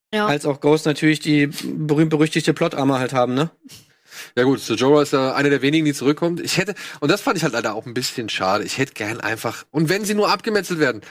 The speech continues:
Speaker 3: aber egal, gib denen doch einfach noch ein bisschen Screentime irgendwie so. Ich mein, ja, der Effekt ist toll, aber irgendwie fand ich das so, nachdem man alles so von den Dothraki so gehört hatte und auch diese Legende mitgeschluckt und mitgelebt hat,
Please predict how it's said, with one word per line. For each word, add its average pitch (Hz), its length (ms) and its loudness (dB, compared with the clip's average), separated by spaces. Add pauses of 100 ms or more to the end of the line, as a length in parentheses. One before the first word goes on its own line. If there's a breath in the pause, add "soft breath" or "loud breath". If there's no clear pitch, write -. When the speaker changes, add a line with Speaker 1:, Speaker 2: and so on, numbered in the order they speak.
(120)
Speaker 3:
aber 151 180 4
egal, 156 360 2
gib 156 180 -4
denen 170 160 0
doch 160 180 -2
einfach 156 220 0
noch 143 160 -2
ein 139 140 -2 (120)
bisschen 170 500 0
Screentime 135 720 -2
irgendwie 113 320 -2
so. 117 280 2
Ich 127 160 -2
mein, 160 180 4
ja, 156 280 2
der 151 120 4
Effekt 151 300 -2
ist - 160 -6
toll, 151 300 4 (480 loud breath)
aber 123 100 0
irgendwie 156 220 6
fand 151 240 -2
ich 143 80 -2
das 139 160 -2
so, 143 140 0
nachdem 135 280 0
man 143 120 0
alles 151 480 0
so 147 100 0
von 139 180 -4
den 135 140 0
Dothraki 127 640 -2
so 120 120 -4
gehört 123 380 0
hatte 135 220 -2
und 117 80 -8
auch 117 140 -4
diese 113 160 -2
Legende 117 400 0
mitgeschluckt 135 680 -2
und 120 80 -6
mitgelebt 120 560 -2
hat, 139 140 -4